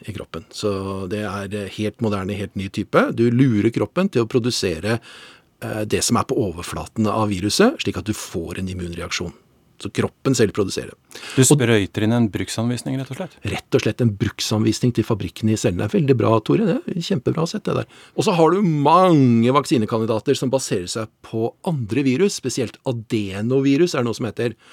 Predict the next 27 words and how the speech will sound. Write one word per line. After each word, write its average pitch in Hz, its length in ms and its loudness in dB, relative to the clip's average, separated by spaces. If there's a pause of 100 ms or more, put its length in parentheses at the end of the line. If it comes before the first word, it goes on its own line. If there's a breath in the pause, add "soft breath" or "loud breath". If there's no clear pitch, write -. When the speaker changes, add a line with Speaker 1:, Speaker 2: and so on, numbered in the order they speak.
(280 loud breath)
Speaker 1:
Og 120 60 -6
da 147 100 0
tar 107 340 -4
du 139 60 4
et 135 160 -2
virus 113 400 -2
som 123 500 2
vi 120 160 0
kjenner 107 320 0
godt 110 320 -6
fra 135 220 0
før, 185 500 2
som 143 140 -4
vi - 20 4
har 117 80 0
brukt 110 240 -4
veldig 117 300 0
mye 117 340 4
av, 185 380 6
men 131 100 0
som 123 140 -10
ikke - 180 -8
er 117 60 -2
sars 113 260 -2
cov-viruset, 120 800 0 (580 loud breath)
og 165 120 6
så - 180 4